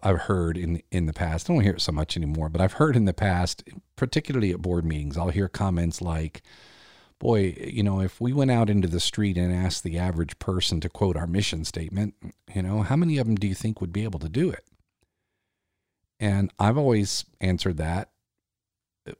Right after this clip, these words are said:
with, "Who cares?" <laughs> It's not the average person on the street's mission. It's your mission. It's your charge. Your mission is your charge. That's another thing I like to say. It's, if you wanted to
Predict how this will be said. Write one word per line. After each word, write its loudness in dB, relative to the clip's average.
with, -2
"Who -4
cares?" -4
<laughs> -10
It's 2
not 2
the 4
average 0
person 0
on 2
the 2
street's -2
mission. 0
It's -14
your 4
mission. -4
It's -4
your 0
charge. -4
Your 2
mission 2
is 4
your 4
charge. -2
That's -4
another 0
thing -2
I -2
like -2
to -4
say. -2
It's, -4
if -10
you -4
wanted 0
to 0